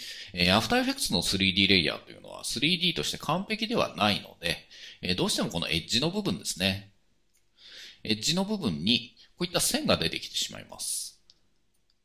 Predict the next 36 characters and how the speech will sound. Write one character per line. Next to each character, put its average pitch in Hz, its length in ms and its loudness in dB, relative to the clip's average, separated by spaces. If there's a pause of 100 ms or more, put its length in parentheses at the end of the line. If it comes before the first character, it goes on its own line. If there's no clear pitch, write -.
(1900)
は - 60 -2
い、 - 120 0
え 95 360 8
ー、 - 20 -10
こ 220 120 0
う 254 40 0
い - 60 -4
っ - 20 -16
た 240 140 4
場 214 160 6
合 196 60 6
に、 185 440 0 (300)
こ 175 100 2
の、 147 260 2 (280)
え 104 120 8
ー、 - 40 2
先 120 240 2
ほ 127 60 2
ど 127 120 4
の 120 120 2
で - 80 -4
す - 120 -2
ね、 123 80 6
エ 92 60 6
ク - 80 -2
ス - 100 0
プ 92 60 -2
レ 85 80 2
ッ - 20 -2
シ - 100 -2
ョ 69 60 -2
ン、 - 40 -8
不 - 120 -8
透 110 160 4
明 101 220 4
度 - 160 -10